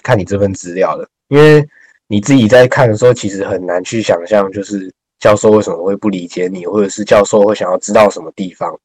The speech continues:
那我觉得透过请其他人帮你看资料的这个过程，就是可以除了让你更了解你这份资料该往哪些方向去呈现啊，或者是什么重点要讲出来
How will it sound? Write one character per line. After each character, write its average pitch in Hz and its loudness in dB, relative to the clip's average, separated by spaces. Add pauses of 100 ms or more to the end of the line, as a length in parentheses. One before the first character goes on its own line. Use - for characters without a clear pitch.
(320)
那 127 4
我 101 2
觉 101 -4
得 104 0
透 123 2
过 117 4 (540)
请 104 -4
其 104 -4
他 117 4
人 110 4
帮 110 2
你 104 -2
看 104 -2
资 101 -8
料 101 2
的 87 -8
这 - -12
个 98 -6
过 95 0
程， 80 -8
就 92 -16
是 92 -10 (360)
可 131 0
以 131 4
除 117 0
了 113 6
让 135 6
你 104 -4
更 131 2
了 110 2
解 104 -2
你 92 -12
这 117 -4
份 120 4
资 110 -6
料 113 4
该 110 2
往 95 2
哪 87 -10 (100)
些 113 0
方 113 0
向 113 0
去 110 -4
呈 95 -4
现 104 0
啊， 87 -2
或 107 2
者 98 -4
是 110 -6
什 107 -6
么 90 -6
重 107 0
点 87 -4
要 101 2
讲 78 -8
出 98 -8
来 - -6